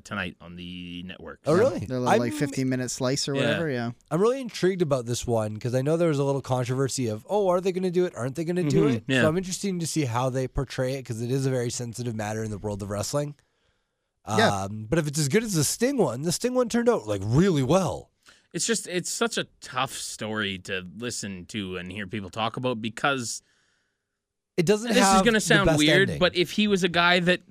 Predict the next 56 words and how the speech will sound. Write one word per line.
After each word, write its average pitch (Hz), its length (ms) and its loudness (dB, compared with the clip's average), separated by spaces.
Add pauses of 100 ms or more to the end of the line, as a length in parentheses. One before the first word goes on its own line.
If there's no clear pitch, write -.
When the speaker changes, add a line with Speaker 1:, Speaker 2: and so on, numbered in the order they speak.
(220)
Speaker 1:
maybe 165 320 -2
some 165 220 0
people 170 340 0
didn't 147 300 -2
like, 156 320 0
maybe 143 320 0
it 127 80 -4
wouldn't 139 240 0
have 147 220 -2 (200)
had 131 240 -2
as 113 160 -6
big 123 220 -2
of 117 80 -4
an 117 100 0
impact 123 400 -2
as 110 80 -6
it 107 140 -8
did. 123 180 -2
I 151 80 0
mean, 151 180 -2 (300)
a - 60 -2
guy 196 260 6
dying 175 360 4
in 175 80 2
the 165 80 2
way 170 100 4
that 151 140 0
he 147 120 0
did 135 300 0
sucks. - 560 -4
Speaker 2:
Yeah. 156 200 4
Speaker 1:
That, 110 160 -2
that 131 180 2
really, 131 400 2
really 117 220 2
Speaker 2:
Yeah, 160 120 4
Speaker 1:
sucks, 135 120 4
Speaker 2:
no - 40 2
Speaker 1:
and 165 60 4
Speaker 2:
matter 190 160 6
Speaker 1:
you - 60 2
don't 170 60 4
Speaker 2:
who 180 100 6
Speaker 1:
see 170 60 4
Speaker 2:
it - 40 4
Speaker 1:
that 117 100 2
Speaker 2:
is, 123 80 4
Speaker 1:
happen. 117 300 0
Speaker 2:
that's 139 200 0
brutal. 98 360 -4
Speaker 1:
But - 180 -2
because 147 380 0
it 143 100 -4
was 123 160 -2
a 110 60 -2
guy 120 440 2